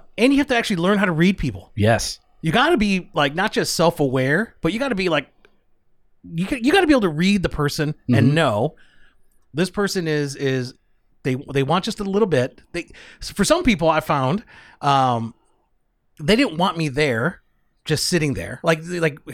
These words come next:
Speaker 1: you know, hanging out next to them.
Speaker 2: Yeah.
Speaker 1: But if I was just down the hall and
Speaker 2: Yep.
Speaker 1: I was just, "I'm here, I'm here when you need," you know,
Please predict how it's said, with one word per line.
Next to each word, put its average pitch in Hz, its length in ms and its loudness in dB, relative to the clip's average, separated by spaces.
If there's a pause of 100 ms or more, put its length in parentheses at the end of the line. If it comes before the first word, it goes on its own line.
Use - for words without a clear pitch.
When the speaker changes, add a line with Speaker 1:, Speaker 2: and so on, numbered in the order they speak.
Speaker 1:
you 170 140 -4
know, 120 80 -2
hanging 185 260 2
out 151 140 2
next 147 220 0
to 190 80 -6
them. 208 220 0
Speaker 2:
Yeah. 78 180 -6 (340)
Speaker 1:
But 165 100 4
if 160 100 -2
I 190 160 2
was 214 160 0
just 156 360 -4 (100)
down 135 240 0
the 127 60 0
hall 98 380 -8 (420)
and - 80 4
Speaker 2:
Yep. 131 80 4
Speaker 1:
I - 20 -4
was 120 100 -4
just, 120 160 -10 (680)
"I'm 147 160 2
here, 170 380 0 (420)
I'm 135 140 -4
here 165 200 -2
when 175 120 -2
you 185 80 0
need," 185 220 -2
you 196 100 2
know, 156 160 2